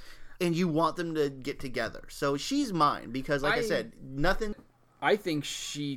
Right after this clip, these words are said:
Speaker 2: takes her kind of bubbly cuteness and ramps it up even f-
Speaker 1: Scream, Wedding Singer, um,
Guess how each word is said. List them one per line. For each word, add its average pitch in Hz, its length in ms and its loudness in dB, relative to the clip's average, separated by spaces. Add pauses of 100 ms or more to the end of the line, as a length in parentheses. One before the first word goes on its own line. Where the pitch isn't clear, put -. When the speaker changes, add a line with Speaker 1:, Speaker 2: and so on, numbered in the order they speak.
Speaker 2:
takes - 520 -2
her 131 320 2 (100)
kind 139 220 2
of 101 120 -2
bubbly 131 300 2
cuteness - 520 -8
and 110 300 -6
ramps 143 380 0
it 143 160 0
up 127 240 2
even 117 160 -6
f- - 140 -12
Speaker 1:
Scream, 180 1080 2
Wedding 151 380 4
Singer, 147 600 2 (420)
um, 113 580 6